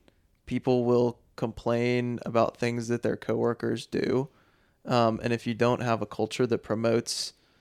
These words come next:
you know, regular feedback and acceptance of that feedback, then that's all it ever is, is, is people talking about their coworkers, not to their coworkers, but constantly venting. And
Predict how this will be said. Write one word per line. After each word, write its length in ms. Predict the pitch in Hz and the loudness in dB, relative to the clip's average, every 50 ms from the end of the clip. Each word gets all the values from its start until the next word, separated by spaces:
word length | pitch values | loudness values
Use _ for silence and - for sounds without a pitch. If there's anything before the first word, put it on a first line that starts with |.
| _ _ _ _ | _ _ _ _
you 100 | - 120 | -4 -2
know, 140 | 117 113 - - - | -2 -2 -4 -6 -4
regular 440 | - 117 117 113 113 123 120 117 117 | 2 4 4 4 6 6 4 4 4
feedback 520 | - - 120 117 117 113 120 120 120 - - | 2 0 -2 -2 2 4 4 4 4 2 0
and 100 | 110 107 | -4 -4
acceptance 500 | 107 - - 110 110 - - 120 117 - | -4 -2 0 0 0 0 -2 -4 -2 -2
of 80 | 120 110 | 0 2
that 220 | 117 113 - - | 2 2 2 2
feedback, 480 | - 120 123 117 131 127 127 127 - - | -2 -2 2 4 4 4 4 4 0 -4
then 120 | 110 110 | -4 0
that's 300 | 113 113 113 - - - | 0 0 0 -2 -4 -4
all 260 | - 127 113 110 117 | 0 2 4 4 4
it 60 | 113 | 4
ever 220 | 113 110 110 101 95 | 4 2 2 0 0
is, 260 | - - 123 120 117 | 0 0 0 -2 -2
is, 220 | 107 - - - - _ _ _ - - - - | -6 -6 -6 -8 -12 _ _ _ -20 -18 -6 -2
is 260 | 117 113 110 - - - _ _ _ _ | -2 0 -2 -2 -8 -12 _ _ _ _
people 320 | - 117 - 120 117 117 | -4 -2 2 2 0 0
talking 420 | 110 - - 110 104 113 - 107 110 | 0 -2 -2 -2 -2 0 -2 -6 -4
about 220 | 110 107 110 110 | 0 0 0 2
their 100 | - 113 | 0 -2
coworkers, 680 | - - 117 104 110 113 - - 120 120 120 - - - _ _ _ - - - - _ _ _ _ _ _ _ | -2 -2 -2 0 0 -2 -2 -2 -2 -2 -2 -4 -8 -10 _ _ _ -20 -20 -20 -20 _ _ _ _ _ _ _
not 240 | 120 113 - - - | 2 2 2 0 -2
to 180 | - 123 113 113 | -2 0 2 4
their 140 | 123 120 | 4 4
coworkers, 560 | 113 - 123 120 123 123 120 - 131 131 131 - | 4 4 2 4 4 2 2 2 0 0 0 0
but 300 | - - - - - _ | -2 -2 -2 -2 -4 _
constantly 800 | - - 82 - - - - - - - - - - 113 - - _ _ _ _ _ _ _ _ _ _ _ _ _ _ _ - | -6 -4 -4 -4 -4 -6 -8 -6 -4 -4 -2 -2 -4 -4 -8 -10 _ _ _ _ _ _ _ _ _ _ _ _ _ _ _ 0
venting. 540 | 120 110 107 113 - 131 127 127 131 131 - _ | 2 2 2 2 0 0 0 0 -2 -8 -10 _
And 380 | - 123 113 110 113 113 110 | -2 0 0 0 0 -2 -4